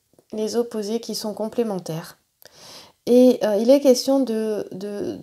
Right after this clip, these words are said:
de cesser la lutte intérieure, de cesser d'être dans une dualité et de s'harmoniser. C'est ça qu'elle veut dire, cette carte, euh, voilà, en bout de tirage, parce que je, voilà, le bout de tirage, il est là. Hein ?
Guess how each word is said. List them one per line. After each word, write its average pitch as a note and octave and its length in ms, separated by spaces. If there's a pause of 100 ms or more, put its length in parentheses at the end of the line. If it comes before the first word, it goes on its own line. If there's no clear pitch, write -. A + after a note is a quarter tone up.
(200)
de G3+ 180
cesser C4 400
la C4+ 160
lutte B3+ 240
intérieure, A3 640
de G3+ 140
cesser A#3+ 400
d'être A3 200
dans G#3 140
une G#3 200
dualité G#3+ 640 (340)
et A#3 100
de A#3 60
s'harmoniser. G#3 680
C'est A3+ 140
ça D4 180
qu'elle B3 200
veut G3 120
dire, G#3 200
cette G3+ 260
carte, A#3+ 340 (440)
euh, F#3+ 720 (600)
voilà, G3 360
en G#3 120
bout A#3 300 (120)
de F#3+ 120
tirage, F#3 640
parce F#3 180
que - 140
je, - 160 (260)
voilà, F3+ 220 (220)
le F#3+ 100
bout F#3+ 160
de A3 40
tirage, G3+ 540
il F#3+ 160
est F#3+ 80
là. F3+ 200 (760)
Hein ? G3 220